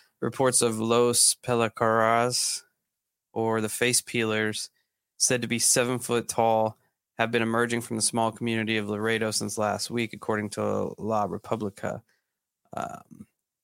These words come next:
I have found him face to face. He hides his face. I've seen the whole body floating. He moves his arms and everything is normal," one eyewitness said. Uh, witnesses of the Iquitu tribe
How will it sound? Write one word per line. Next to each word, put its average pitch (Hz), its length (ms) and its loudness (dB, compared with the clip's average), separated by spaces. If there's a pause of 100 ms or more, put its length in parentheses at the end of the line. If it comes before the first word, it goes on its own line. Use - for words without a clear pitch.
(120)
I 123 80 4
have 113 120 0
found 127 320 2
him 120 160 -2
face 120 360 0
to 113 80 -2
face. 113 360 0
He 120 100 -2
hides 110 300 2
his 110 160 -2
face. 98 280 -4
I've 101 140 -4
seen 123 520 0
the 110 180 -2
whole 117 320 0
body 107 380 0
floating. 127 760 -2 (460)
He 120 80 -2
moves 120 240 0
his 117 140 0
arms 113 260 2
and 113 100 -2
everything 110 340 -4
is 104 120 -4
normal," 117 480 0
one 104 240 -4 (100)
eyewitness 104 480 -4
said. 92 340 -6
Uh, - 320 -10 (720)
witnesses 123 540 2
of 110 140 -2
the 110 420 -2 (240)
Iquitu 139 460 -6
tribe 139 540 0